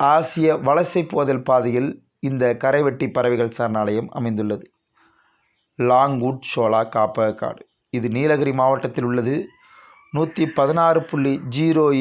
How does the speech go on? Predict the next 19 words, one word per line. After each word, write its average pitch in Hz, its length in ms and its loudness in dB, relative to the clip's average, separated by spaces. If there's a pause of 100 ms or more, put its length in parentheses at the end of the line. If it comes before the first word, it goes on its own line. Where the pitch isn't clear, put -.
(120)
ஏழு 139 240 2 (880)
ஹெக்டேர் 151 440 0
பரப்பளவு 131 460 0
உடையது. 110 340 -4 (1300)
எழுநூறுக்கும் 147 600 0
மேற்பட்ட 160 520 0
தாவர 151 380 2
இனங்கள் 135 360 -2
மற்றும் 135 260 -4
விலங்குகள் 135 520 0
இங்கே 127 400 -2
வாழ்கின்றன. 110 440 0 (1800)
இந்த 160 260 2
சதுப்பு 214 320 2
நிலங்களை 175 320 2 (120)
பாதுகாப்பதற்கும் 147 840 0 (400)
தமிழக 151 420 0
அரசு 135 260 -4
ஏற்படுத்தியுள்ள 123 540 -4